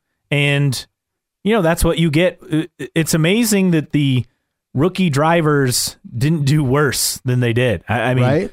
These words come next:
Speaker 1: Kirkwood, uh, crashed. Obviously, Devin Di-, DiFrancesco crashed and, and took out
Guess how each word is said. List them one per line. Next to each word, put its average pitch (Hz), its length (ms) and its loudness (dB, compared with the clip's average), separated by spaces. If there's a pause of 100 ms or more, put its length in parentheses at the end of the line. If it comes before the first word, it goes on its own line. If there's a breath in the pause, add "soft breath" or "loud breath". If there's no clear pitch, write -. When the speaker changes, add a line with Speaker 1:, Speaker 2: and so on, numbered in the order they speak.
(160)
Speaker 1:
Kirkwood, 185 580 0 (520)
uh, 127 400 0
crashed. 165 720 -2 (300)
Obviously, 135 420 0
Devin 127 380 -2
Di-, 135 140 0
DiFrancesco 127 920 -2
crashed 123 520 -2
and, 117 140 -2
and 113 160 -4
took 127 200 -4
out 120 260 -2